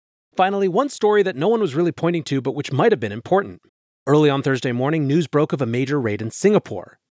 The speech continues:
A press release on Wednesday stated that Singaporean police had arrested ten foreign nationals on suspicion of money laundering. Most of the arrested suspects possessed Chinese passports.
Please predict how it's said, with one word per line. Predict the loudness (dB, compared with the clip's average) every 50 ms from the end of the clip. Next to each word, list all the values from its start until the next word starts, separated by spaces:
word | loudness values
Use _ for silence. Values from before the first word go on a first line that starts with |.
| _ _ -12
A | -6
press | -4 -4 -4 -2 -2
release | -2 -2 0 -2
on | -2 -2 0
Wednesday | 2 2 2 2 0 -2 -2 -4
stated | -2 -2 -2 -2 -2 -2
that | -4 -6
Singaporean | -8 -6 -6 -6 -6 -6 -6 -4 -4 -6 -6
police | -6 -4 -2 0 0 0 -2
had | -2 -2
arrested | -2 0 0 -2 -2 -4 -8 -8
ten | -4 -4 -2 -2 0
foreign | 0 2 2 2 2
nationals | 0 -2 -4 -4 -4 -6 -8 -6 -4 -6
on | -6
suspicion | -6 -8 -8 -6 -6 -6 -6 -6 -6
of | -4 -2
money | 0 0 2 2
laundering. | 0 -2 -4 -6 -8 -8 -10 -10 -12 -18 -20 _ _ _ _ _ _ _ _
Most | -2 -2 -2 -2 -2
of | -4
the | -4 -2
arrested | 0 0 -2 -2 -2 -6 -4
suspects | 0 0 0 0 0 -2 -4 -4 -4
possessed | -6 -6 -4 -4 -4 -6 -6 -8
Chinese | -8 -6 -6 -6 -8 -8
passports. | -4 -4 -2 -2 -4 -6 -8 -10 -10 -10 -14 -18 -18 -18